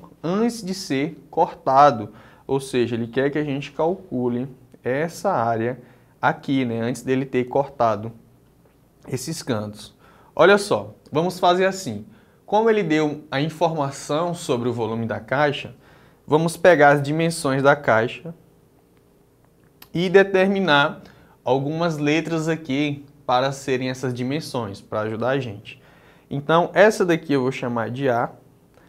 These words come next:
essa altura eu vou chamar de C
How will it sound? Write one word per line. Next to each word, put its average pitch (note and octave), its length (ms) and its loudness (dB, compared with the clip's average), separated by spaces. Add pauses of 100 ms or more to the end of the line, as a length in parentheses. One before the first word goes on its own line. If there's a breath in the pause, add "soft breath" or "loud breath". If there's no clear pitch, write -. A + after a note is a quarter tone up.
(760 soft breath)
essa F#3 340 4
altura F3+ 800 4 (160)
eu C3 120 0
vou C3 160 -2
chamar B2 680 -2 (460 soft breath)
de E3+ 140 -8
C D#3+ 560 -2